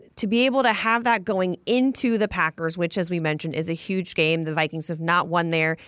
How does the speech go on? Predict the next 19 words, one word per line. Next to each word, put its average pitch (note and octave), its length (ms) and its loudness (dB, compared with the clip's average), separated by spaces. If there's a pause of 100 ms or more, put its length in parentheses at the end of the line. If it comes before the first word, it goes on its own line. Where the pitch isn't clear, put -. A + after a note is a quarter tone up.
(140)
in D#3+ 160 -4
three F#3 300 -4
seasons, E3 580 -2
and D#3+ 180 -4
so D#3+ 380 0 (260)
that's F#3 220 0
gonna G#3+ 80 0
be G3 100 0
something G3 420 0
that F3 100 2
I E3+ 80 4
think F3 260 -4
is D#3+ 120 0
of C#3+ 180 -4
note. G#3 340 2 (100)
No, F3 460 0
no E3+ 320 2
loss E3+ 380 2
there. G#3 400 4